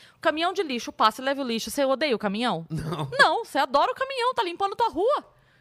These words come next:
Speaker 1: Então, assim, eu go-, eu,
Speaker 2: Mas
Speaker 1: eu
Speaker 2: isso que é incrível, você, você transforma. Claro que pra gente é normal isso, mas pra quem ouve, fala, "Cara, ela tá fazendo piada com isso." Não é louco isso?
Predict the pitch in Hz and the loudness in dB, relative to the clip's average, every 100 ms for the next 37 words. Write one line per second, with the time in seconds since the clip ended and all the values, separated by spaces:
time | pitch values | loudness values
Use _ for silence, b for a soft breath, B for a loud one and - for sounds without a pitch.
0 | b b b b b 294 403 440 359 359 | b b b b b 0 0 0 -2 -2
1 | 269 302 311 - B B 170 247 226 190 | 0 0 -2 -8 B B 0 0 -2 -10
2 | 165 151 131 113 110 127 - - 120 131 | -10 -8 -6 -8 -10 -10 -8 -10 -8 -8
3 | 143 151 139 - 135 - _ _ - 104 | -6 -6 -6 -8 -12 -14 _ _ -12 -12
4 | 90 - - 110 90 104 101 110 131 117 | -12 -14 -8 -6 -6 -10 -8 -8 -6 -4
5 | 101 92 98 92 107 - 117 104 101 123 | -6 -8 -12 -10 -12 -10 -10 -8 -8 -8
6 | 101 101 - 127 104 104 110 117 131 135 | -10 -12 -10 -8 -10 -10 -12 -10 -10 -8
7 | 110 98 113 104 - 95 98 - - b | -6 -6 -6 -12 -10 -12 -12 -14 -20 b
8 | b b b 127 139 139 135 120 127 - | b b b -6 -4 -4 -6 -6 -8 -10